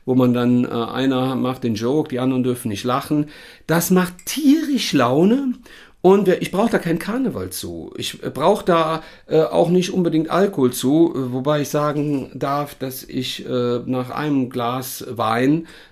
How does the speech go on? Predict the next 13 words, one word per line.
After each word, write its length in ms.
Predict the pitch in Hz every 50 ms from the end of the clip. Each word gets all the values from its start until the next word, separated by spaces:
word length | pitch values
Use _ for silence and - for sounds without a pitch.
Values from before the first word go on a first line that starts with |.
| _ _
ähm, 280 | - 147 135 131 131 135
schon 240 | 131 - 131 127 123
ziemlich 280 | - - 160 165 147
die 100 | - 123
Lampen 400 | 117 113 117 139 160 151 151 110
anhabe. 720 | - 92 104 104 98 95 101 98 95 95 117 147 165 160 - -
Ich 100 | 120 -
vertrag 440 | - 107 - - 151 143 127 -
wirklich 280 | - 139 135 - 117 -
nicht 160 | 117 101 -
so 100 | - -
viel. 440 | 95 - 101 95 98 104 120 147 151 - - - - - - - - - -
Ähm, 540 | - - 127 120 120 117 117 117 113 - -